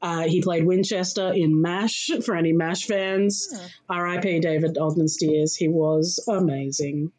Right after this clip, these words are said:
Speaker 2: and he's got such a
Speaker 1: Hmm.
Speaker 2: good voice.
Speaker 1: Yeah, and his part of the song is very good here. And he also definitely is, uh, he's, like, the nice cleric in the model, not too dissimilar, uh, from the, um, bishop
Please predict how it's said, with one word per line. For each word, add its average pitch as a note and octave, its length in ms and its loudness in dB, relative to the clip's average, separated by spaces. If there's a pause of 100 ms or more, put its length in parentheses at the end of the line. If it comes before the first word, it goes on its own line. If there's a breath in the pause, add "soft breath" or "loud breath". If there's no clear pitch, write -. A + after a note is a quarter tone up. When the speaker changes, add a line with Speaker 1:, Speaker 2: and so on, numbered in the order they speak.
(140)
Speaker 2:
and E3+ 140 -2
he's D#3+ 100 -2
got D#3+ 160 -2
such - 160 -4
a D#3+ 40 -2
Speaker 1:
Hmm. D#3+ 40 -2
Speaker 2:
good D#3 140 0
voice. D3 800 -4 (400 loud breath)
Speaker 1:
Yeah, B3+ 260 2
and F3+ 80 -6
his B3+ 140 -6
part D#4+ 160 0
of D#4+ 80 -2
the C4+ 80 -4
song G3 320 -2
is F3+ 120 -4
very F3+ 220 0
good E3 200 -4
here. E3 220 -2
And E3+ 140 -2
he A3 80 0
also A3+ 260 2
definitely F#3 460 -2
is, E3+ 420 2
uh, E3 220 0 (500 loud breath)
he's, C#4+ 240 0
like, A3 160 6
the G#3 160 2
nice F#3 460 0
cleric G#3+ 480 2
in F#3+ 140 0
the F#3 100 -2
model, E3 720 2
not F3 300 0
too G3 140 -2
dissimilar, E3+ 600 0
uh, D#3 200 -2
from E3 460 0
the, D#3 260 -4
um, D3+ 260 -4
bishop D#3 480 -4